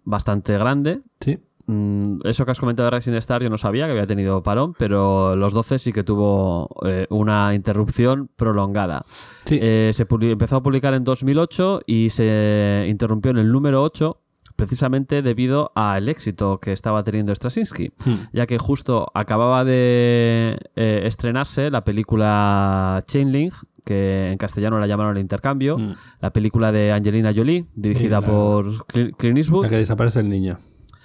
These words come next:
Speaker 1: La que desaparece el niño y luego le traen un niño que dicen que es el suyo, pero que ella insiste en que no lo es y no la creen y
Speaker 2: Ujú.
Speaker 1: tal.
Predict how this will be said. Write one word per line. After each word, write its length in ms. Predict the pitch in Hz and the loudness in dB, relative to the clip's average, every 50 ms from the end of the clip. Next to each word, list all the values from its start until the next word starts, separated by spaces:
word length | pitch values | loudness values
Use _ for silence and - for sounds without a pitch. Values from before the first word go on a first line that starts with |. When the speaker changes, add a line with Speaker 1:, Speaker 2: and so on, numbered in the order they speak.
| - - - - - | -20 -20 -20 -10 -6
Speaker 1:
La 140 | 107 107 | -6 -4
que 60 | 98 101 | -2 -2
desaparece 460 | 101 98 101 92 104 101 101 - 101 | -2 -2 -2 -2 -2 -2 -2 -2 -2
el 80 | 101 | 0
niño 360 | 127 147 156 156 151 147 147 143 | 0 2 2 2 2 2 2 2
y 40 | |
luego 200 | 123 107 101 101 | 2 2 2 2
le 120 | 101 101 98 | 0 0 0
traen 180 | 113 104 101 | 0 -2 0
un 120 | 101 98 101 | 0 0 0
niño 200 | 104 104 98 98 | 0 0 0 0
que 80 | 98 | 0
dicen 160 | 98 98 104 92 | 0 -2 -2 -4
que 60 | 98 | -2
es 60 | 90 | -4
el 80 | 98 92 | -2 -2
suyo, 260 | - 104 95 98 90 | 0 0 0 0 0
pero 340 | - 98 92 95 92 92 90 | 0 0 0 0 0 0 0
que 80 | 95 95 | -2 -2
ella 140 | 95 95 | -2 -2
insiste 300 | 92 92 - 104 - - | -2 -2 -4 -4 -4 -4
en 60 | 95 87 | -2 -2
que 100 | 101 92 | 0 0
no 100 | 92 90 | 2 2
lo 100 | 92 98 | 2 2
es 160 | 98 92 - | 2 0 0
y 60 | 95 | 0
no 100 | 90 90 | 0 0
la 120 | 90 87 | 0 -2
creen 600 | - - 104 131 143 143 143 139 139 139 139 131 110 | -2 -2 0 2 2 2 2 2 0 0 0 0 0
y 60 | 92 | -2
Speaker 2:
Ujú. 80 | 101 110 | -2 -2
Speaker 1:
tal. 200 | 85 80 - | -4 -6 -8